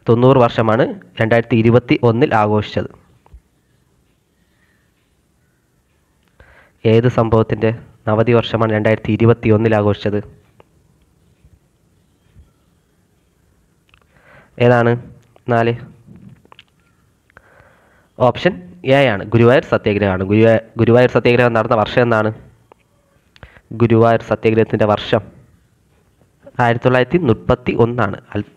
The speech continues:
ആയിരത്തി തൊള്ളായിരത്തി മുപ്പത്തി ഒന്ന് നവംബർ ഒന്നാം തീയതിയാണ് ഗുരുവായൂർ സത്യാഗ്രഹം ആരംഭിച്ചത്. ഗുരുവായൂർ സത്യാഗ്രഹത്തിന് നേതൃത്വം കൊടുത്ത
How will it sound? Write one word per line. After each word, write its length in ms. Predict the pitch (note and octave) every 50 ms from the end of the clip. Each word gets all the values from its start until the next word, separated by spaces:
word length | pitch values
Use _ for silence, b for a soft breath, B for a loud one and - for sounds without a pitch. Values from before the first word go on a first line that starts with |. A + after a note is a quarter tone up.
| - - - G#2+
ആയിരത്തി 200 | G#2 A2 A2+ -
തൊള്ളായിരത്തി 320 | A2+ A2+ A2+ A2+ A2+ - C#3 A#2+
മുപ്പത്തി 380 | G#2 - - - A2+ - - A#2 G#2+
ഒന്ന് 120 | A2+ C3+ A2+
നവംബർ 320 | G2+ G2 G#2 G#2 G2+ B2 - D#2+
ഒന്നാം 220 | G#2+ G#2+ A2 A2+ A#2 A2+
തീയതിയാണ് 300 | A2 A2 A2 G#2+ B2 D#3 C3 A2
ഗുരുവായൂർ 340 | G#2+ A2 A2 A2+ A#2+ - - A2
സത്യാഗ്രഹം 420 | G2+ - A#2 A2 G#2+ A2 - - - A#2
ആരംഭിച്ചത്. 440 | G#2+ G#2 G#2+ G#2 G#2 - - A2 C3 D#3 - - B B B B B B B B B B -
ഗുരുവായൂർ 380 | C3 C3+ C#3 D3 D3+ D3+ D#3 D3 C#3+
സത്യാഗ്രഹത്തിന് 540 | C#3 - C#3+ C#3+ C3+ C3+ C3+ - C3+ C3 B2 A#2+ A#2+
നേതൃത്വം 400 | A#2 A#2+ A#2+ C#3 C#3 - C#3 B2+ B2+
കൊടുത്ത 240 | A#2+ B2 B2 A#2+